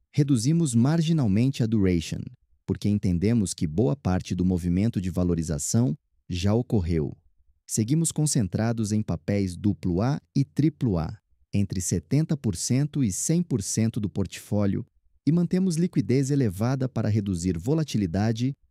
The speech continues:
e aproveitar oportunidades no mercado secundário. Em junho,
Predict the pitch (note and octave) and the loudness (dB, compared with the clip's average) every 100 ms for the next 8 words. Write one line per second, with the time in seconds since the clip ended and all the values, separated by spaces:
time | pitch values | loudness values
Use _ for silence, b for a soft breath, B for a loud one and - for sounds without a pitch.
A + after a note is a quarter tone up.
0 | - C#3 C#3 D#3+ D3+ - A#2 B2+ - G#2+ | -2 -2 0 0 0 0 -2 -2 -2 -2
1 | G#2 F2 E2+ F#2 F2 E2+ F#2+ F2 - F#2 | 0 0 0 0 -2 -2 0 0 -2 -4
2 | E2+ D#2+ F#2+ - F2 E2 D#2 F2 - _ | -4 -2 -4 -2 -2 -2 -2 -6 -14 _
3 | _ _ - F2 E2+ C3 D#3+ E3 | _ _ -4 -2 2 2 2 0